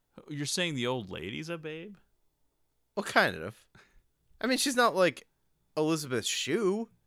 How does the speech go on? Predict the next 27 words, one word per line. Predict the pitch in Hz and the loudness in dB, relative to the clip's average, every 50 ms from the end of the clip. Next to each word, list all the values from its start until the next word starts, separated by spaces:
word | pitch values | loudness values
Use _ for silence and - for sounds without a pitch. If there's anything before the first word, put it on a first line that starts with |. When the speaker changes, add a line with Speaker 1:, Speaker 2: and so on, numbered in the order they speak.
| _ _ _ _ _ _ _ _ _ _ _ _ _ _ _ _ _ _ _ _ _ _ _ - | _ _ _ _ _ _ _ _ _ _ _ _ _ _ _ _ _ _ _ _ _ _ _ -6
Speaker 1:
One | 123 131 | -4 -2
of | 151 | 0
my | 151 139 | 0 -2
favorite | - - - 120 117 117 113 110 95 | 0 0 0 2 2 2 0 -2 -2
magazine | 98 101 101 101 98 101 90 92 95 92 95 98 | -2 -2 -2 -2 -4 -6 -8 -8 -8 -8 -8 -8
covers | 98 - 98 90 90 87 87 85 85 85 90 | -8 -8 -8 -8 -8 -8 -10 -12 -12 -12 -12
was | 87 87 87 92 113 | -14 -14 -14 -14 -16
with | 85 90 | -16 -14
Elizabeth | 95 90 90 87 87 90 - 87 82 | -14 -14 -14 -14 -14 -16 -16 -16 -16
Shue | - - - 98 90 87 | -16 -16 -16 -14 -14 -14
on | 85 85 87 | -14 -14 -14
it. | 85 87 87 90 | -16 -16 -16 -16
It | 92 - | -16 -16
said | - 90 85 87 | -14 -14 -14 -14
"Shoe | - - - - 98 95 95 95 | -14 -14 -12 -12 -10 -12 -12 -12
Fetish." | - - 92 87 92 50 - - - - - - _ _ _ _ _ _ _ _ - | -14 -14 -12 -12 -10 -10 -10 -12 -12 -16 -20 -20 _ _ _ _ _ _ _ _ -6
Speaker 2:
<laughs> | 190 - - - - - - | -6 -6 -6 -8 -12 -8 -6
Speaker 1:
S | 98 101 - - - - - - _ _ | -4 -4 -4 -6 -8 -8 -10 -14 _ _
H | - 104 98 92 90 - - - - - | -12 -12 -10 -12 -12 -14 -18 -20 -16 -12
U | 98 92 90 85 85 | -12 -10 -10 -10 -10
E. | 87 90 90 95 92 - _ _ _ _ _ | -10 -10 -10 -12 -14 -14 _ _ _ _ _
Speaker 2:
I'm | - 143 | -8 -8
surprised | 139 - 139 - 151 139 131 123 | -6 -6 -4 0 2 2 2 2
you | 135 127 | 0 0
don't | 120 113 113 117 | 0 0 0 0
have | 113 113 110 | 0 0 0
that | 110 113 117 - | 0 0 -2 -2